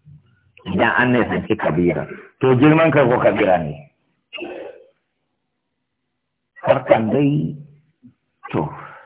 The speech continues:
da ta nan a gaban kowa ne. Ni zan yi hukunci wa kaina?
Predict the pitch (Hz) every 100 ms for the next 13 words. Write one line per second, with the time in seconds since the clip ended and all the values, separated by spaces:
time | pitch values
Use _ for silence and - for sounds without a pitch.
0 | - _ _ _ _ _ _ _ _ _
1 | _ _ _ _ 123 143 - 110 117 127
2 | 90 92 92 95 92 - 101 101 82 -
3 | - _ - 104 120 123 123 110 110 101
4 | 123 113 104 95 95 127 123 143